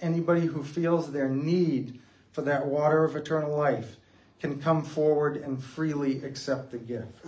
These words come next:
<clears throat> Um, this puts it wide open.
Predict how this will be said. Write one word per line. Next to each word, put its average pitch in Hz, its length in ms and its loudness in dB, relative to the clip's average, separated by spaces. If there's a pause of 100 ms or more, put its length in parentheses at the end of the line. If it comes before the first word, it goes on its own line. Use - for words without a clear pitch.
(160)
<clears throat> 202 300 -8 (400)
Um, 127 500 -2 (180)
this 147 160 -4
puts 175 320 0
it 160 140 0
wide 147 340 4
open. 143 360 2